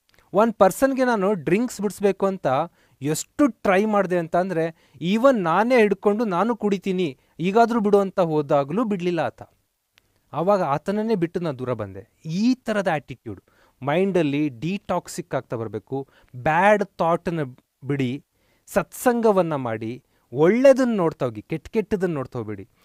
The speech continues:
ಯಾರೋ ಯಾರಿಗೋ ಬೈತಾ ಇದ್ದಾರೆ, ಒಂದು ಈ Facebook-ಅಲ್ಲೋ YouTube-ಅಲ್ಲೋ, ಅದನ್ನ ಮಜಾ ಮಾಡ್ಕೊಂಡು ನೀವು ನೋಡ್ತಾ ಕೂತ್ಕೋಬೇಡಿ.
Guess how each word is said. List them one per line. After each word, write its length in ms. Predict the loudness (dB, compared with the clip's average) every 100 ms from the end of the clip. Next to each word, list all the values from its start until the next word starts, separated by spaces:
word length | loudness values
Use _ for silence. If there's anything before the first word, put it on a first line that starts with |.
| _ -8
ಯಾರೋ 420 | -2 2 4 6
ಯಾರಿಗೋ 320 | 6 4 2
ಬೈತಾ 440 | 0 -2 -2 -2 -2
ಇದ್ದಾರೆ, 480 | 0 -2 -2 -4 -8 -8
ಒಂದು 520 | -6 -2 -2 -2 -6 _
ಈ 40 | -8
Facebook-ಅಲ್ಲೋ 760 | -2 -2 -2 -6 -2 -2 0
YouTube-ಅಲ್ಲೋ, 600 | -2 -4 -4 -4 -4 -4 -8 _ _
ಅದನ್ನ 260 | -4 -2 -2
ಮಜಾ 340 | -2 -2 0
ಮಾಡ್ಕೊಂಡು 360 | 0 -2 -4 -6
ನೀವು 120 | -6
ನೋಡ್ತಾ 260 | -6 -8 -10
ಕೂತ್ಕೋಬೇಡಿ. 580 | -12 -10 -10 -10 -12